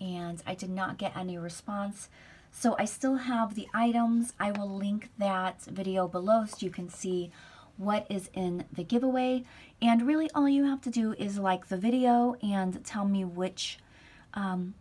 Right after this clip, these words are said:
was your favorite part of this lovely journal that Kim created for me.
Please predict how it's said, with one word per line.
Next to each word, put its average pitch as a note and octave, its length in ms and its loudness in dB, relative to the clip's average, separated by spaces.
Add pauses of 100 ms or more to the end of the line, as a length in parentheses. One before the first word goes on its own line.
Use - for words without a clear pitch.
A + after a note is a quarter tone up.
(220)
was G#3 200 0
your G#3 120 -2
favorite F#3+ 420 -2
part F#3+ 360 -2
of F3+ 200 -2
this F#3 260 -2
lovely F3+ 440 -4
journal A3 480 0 (320)
that - 180 -6
Kim A3 220 2
created G#3+ 440 -2
for G#3+ 280 -2
me. G#3 320 -2